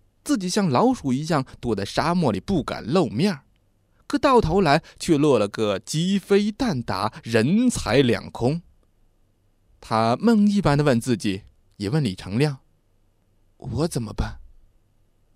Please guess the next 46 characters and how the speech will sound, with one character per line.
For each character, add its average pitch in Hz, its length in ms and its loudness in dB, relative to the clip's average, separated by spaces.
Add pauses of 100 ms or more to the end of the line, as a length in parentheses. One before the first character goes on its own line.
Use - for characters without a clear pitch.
我 127 400 0
该 240 220 2
怎 180 180 0
么 123 140 -4
办？” 147 260 -2 (920)
李 107 120 -2
成 117 200 -2
亮 131 160 2
说 107 260 -2 (640)
：“既 196 180 0
然 143 360 0
你 113 100 0
还 120 180 -2
活 113 320 0
着， - 220 0 (640)
我 123 140 4
就 254 120 0
不 214 240 2
能 120 240 2
鸠 208 300 2
占 123 200 2
鹊 135 240 2
巢。 107 460 0 (1120)
正 160 180 2
好 120 300 2
两 110 140 0
个 110 40 -6
孩 104 280 0
子 117 180 2 (120)
现 117 220 0
在 101 140 -2
都 110 80 2
放 113 260 0
假 110 160 0
在 101 200 -2
家， 147 300 0 (580)
咱 139 260 0
们 240 80 2
在 226 160 2
一 190 140 2
起 110 380 0 (120)
商 147 340 0
量 139 160 2
商 107 140 -4
量 101 100 -2
吧。” 95 220 0